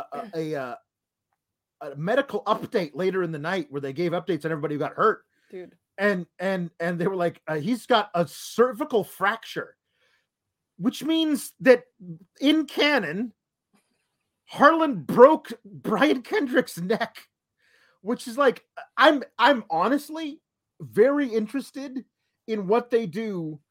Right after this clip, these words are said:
Speaker 1: with Brian Kendrick when he's healthy, because this is a guy who was wrestling, like, not that long ago.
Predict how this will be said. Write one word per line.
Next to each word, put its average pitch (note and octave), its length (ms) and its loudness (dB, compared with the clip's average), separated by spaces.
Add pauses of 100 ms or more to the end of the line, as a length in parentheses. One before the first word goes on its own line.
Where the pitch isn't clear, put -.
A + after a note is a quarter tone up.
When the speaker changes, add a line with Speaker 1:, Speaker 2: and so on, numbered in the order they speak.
(420)
Speaker 1:
with F3 280 -2
Brian G#3 320 2
Kendrick G3 460 -2 (100)
when F#3 280 -2
he's E3+ 340 -6 (260)
healthy, - 640 -2 (380)
because A3+ 280 4
this D4+ 160 -4
is D4 140 -4
a D#4+ 60 2
guy C#4+ 240 0
who C4+ 80 2
was A#3+ 200 0
wrestling, G#3 460 0
like, D#3+ 200 -4
not F3 300 0
that A3 200 0
long F3 280 0
ago. B2 460 -8